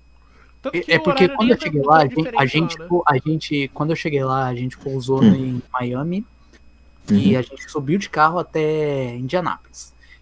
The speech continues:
Speaker 3: Uhum.
Speaker 2: E, cara, de avião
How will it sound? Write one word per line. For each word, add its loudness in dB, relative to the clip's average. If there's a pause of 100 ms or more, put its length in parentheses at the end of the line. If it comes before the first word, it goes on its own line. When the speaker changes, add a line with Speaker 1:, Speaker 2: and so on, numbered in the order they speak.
(360)
Speaker 3:
Uhum. 2
Speaker 2:
E, 2 (140)
cara, 2 (460)
de 0
avião 0